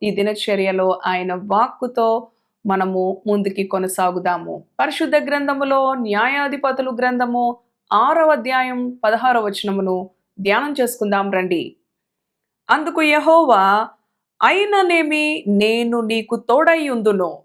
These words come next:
కనుక ఒకే మనుషుని హతము చేసినట్లు మిద్యానీలను నీవు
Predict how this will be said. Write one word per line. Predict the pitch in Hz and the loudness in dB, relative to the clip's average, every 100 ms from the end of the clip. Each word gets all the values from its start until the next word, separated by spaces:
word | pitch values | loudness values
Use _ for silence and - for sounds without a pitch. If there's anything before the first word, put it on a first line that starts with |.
| _ | _
కనుక | 175 196 208 269 339 494 - _ _ - | -2 -2 0 2 2 0 -8 _ _ -2
ఒకే | 202 277 359 370 | 2 2 2 2
మనుషుని | 349 320 311 - 294 302 | 4 2 0 -4 -4 -2
హతము | 254 226 226 320 330 | 0 0 0 -4 -2
చేసినట్లు | 262 247 233 214 208 185 185 190 202 _ _ - | -2 0 0 -2 -2 0 4 2 0 _ _ -4
మిద్యానీలను | 196 240 302 - 302 302 294 277 269 269 | 0 0 0 2 4 4 2 0 0 0
నీవు | 262 247 226 233 | 0 0 0 2